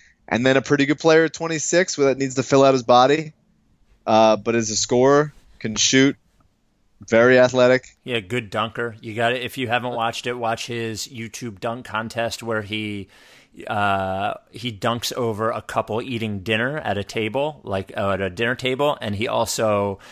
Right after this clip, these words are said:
Speaker 2: does a dunk dressed as Darth Vader, um, and takes off the mask while he's dunking. So
Speaker 1: I gotta,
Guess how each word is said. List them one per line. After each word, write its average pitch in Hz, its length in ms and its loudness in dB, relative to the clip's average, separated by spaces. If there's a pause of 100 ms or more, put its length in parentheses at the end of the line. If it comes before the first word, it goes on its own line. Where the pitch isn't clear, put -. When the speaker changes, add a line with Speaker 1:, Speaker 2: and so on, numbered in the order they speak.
(180)
Speaker 2:
does 110 200 0
a 107 100 -2
dunk 104 400 -2
dressed 101 380 -4
as 95 380 -4
Darth 95 300 -2
Vader, 85 440 -10 (340)
um, 95 480 2
and 104 200 -4
takes - 260 -2
off 104 160 0
the 107 80 -2
mask 101 320 -2
while 95 300 0
he's 90 240 -10
dunking. 92 540 -10
So 98 360 -2
Speaker 1:
I 104 100 0
gotta, 120 200 2